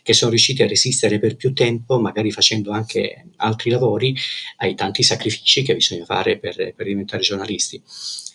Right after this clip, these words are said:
Devo dire, eh, però io magari ho una visione distorta perché poi alla fine ci sono entrato e faccio il lavoro che mi piace,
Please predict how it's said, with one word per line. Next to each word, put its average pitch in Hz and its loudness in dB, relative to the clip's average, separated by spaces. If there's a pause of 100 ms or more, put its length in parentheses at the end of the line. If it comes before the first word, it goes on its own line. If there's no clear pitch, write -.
Devo 175 6
dire, 175 2 (180)
eh, 92 -4
però 120 2
io 113 0
magari 113 -2
ho 101 0
una 101 0
visione 104 0
distorta 110 0
perché - -6
poi 104 2
alla 90 0
fine 92 -2
ci - 4
sono - -2
entrato 95 -2
e - -12
faccio - 0
il - -6
lavoro 104 -2
che 123 0
mi 139 4
piace, 104 2